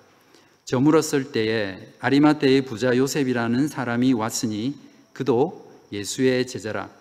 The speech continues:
빌라도에게 가서 예수의 시체를 달라 하니 이에 빌라도가 내주라 명령하거늘 요셉이 시체를 가져다가 깨끗한 세마포로 싸서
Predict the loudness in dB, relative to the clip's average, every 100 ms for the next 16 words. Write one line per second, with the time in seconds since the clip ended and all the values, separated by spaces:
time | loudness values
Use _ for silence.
0 | _ _ _ _ _ -4 2 4 4 4
1 | 2 0 -2 -2 -2 -4 -6 -6 -4 -2
2 | -2 -2 -2 -2 -2 -2 -4 -4 -2 -4
3 | -6 -12 -4 -2 0 -2 -2 -2 0 0
4 | 2 0 0 -2 -2 -2 -4 -2 -2 -2
5 | -6 -6 -4 -4 -4 -16 -20 _ _ _
6 | _ -4 0 0 0 -2 -8 -2 0 2
7 | 0 -2 -2 -4 -6 -4 -6 -6 -2 -2
8 | 0 0 0 0 -4 -4 -4 -6 -8 -8